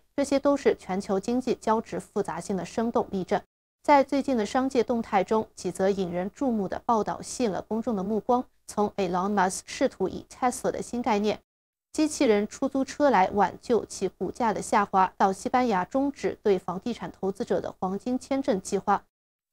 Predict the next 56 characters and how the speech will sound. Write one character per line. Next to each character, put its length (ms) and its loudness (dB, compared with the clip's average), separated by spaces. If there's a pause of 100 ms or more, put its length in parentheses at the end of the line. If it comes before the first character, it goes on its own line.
(100)
再 200 4
到 260 4
Accenture 720 0
坚 180 -2
持 240 -4
其 200 -2
多 260 -2
元、 300 0
公 180 0
平 240 -4
和 160 -6
包 240 4
容 160 0
政 180 -4
策 140 -6
的 80 -6
故 220 -2
事， 240 -6 (220)
这 80 0
些 140 0
报 180 4
道 160 2
不 100 -4
仅 160 0
展 220 -4
示 160 -6
了 100 0
商 240 -4
业 120 0
世 180 -6
界 140 -2
的 100 -6
多 180 0
样 160 2
性， 220 -4 (240)
也 100 4
反 280 2
映 100 -2
了 100 0
其 200 -8
面 260 0
临 100 -2
的 80 0
挑 240 -6
战 220 0
和 140 -4
机 260 -4
遇。 180 0 (540)
根 140 4
据 160 2
彭 240 -4
博 120 4
社 140 2
的 80 2
报 180 2
道， 220 -4